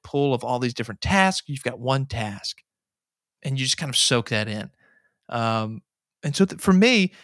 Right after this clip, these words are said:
the summer is a really helpful time, uh, even if I'm just working and doing different tasks, uh, i-, that is a big switch. And so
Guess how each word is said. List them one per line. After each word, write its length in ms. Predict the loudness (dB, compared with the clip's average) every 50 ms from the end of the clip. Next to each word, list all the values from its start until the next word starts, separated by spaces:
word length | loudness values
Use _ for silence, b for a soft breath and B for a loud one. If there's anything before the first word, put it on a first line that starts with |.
| b b b b
the 80 | 0
summer 600 | 2 4 4 6 8 6 6 6 6 4 4 2 b b b b b b b b b -6
is 120 | -4 -2
a 60 | 0 2
really 220 | 4 6 6 4
helpful 380 | 4 4 4 4 2 0 -2 -2
time, 500 | 0 0 2 2 2 2 0 -2 -4 -8 -10 -10 -6
uh, 180 | -4 -4 -2 0
even 220 | 0 2 2 2 2
if 120 | 2 2
I'm 100 | 0 0
just 180 | 0 -4 -2 0
working 540 | 4 4 4 4 4 0 -2 -2 -2 -6 _ -10
and 140 | -10 -8 -4 -2
doing 280 | 0 0 0 0 -2
different 360 | -2 -2 -2 -2 -2 -6 -6 _ _ _ -12
tasks, 760 | -4 0 4 4 6 6 4 2 -2 -4 -6 -10 -12 -14 -14 _ _ _ _ _ _ _ -8
uh, 260 | -6 -4 -4 -4 -6 -8 _ _ -20
i-, 80 | -20 -20 _ -20 -12 -4
that 300 | 0 2 2 2 0 -2 -4
is 160 | -6 -4 -4
a 60 | -4
big 340 | -6 _ 0 0 0 0 0
switch. 600 | -2 0 0 4 6 6 6 6 6 2 -6 -8 -8 -8
And 120 | -6 -2
so 280 | 0 2 2 2 0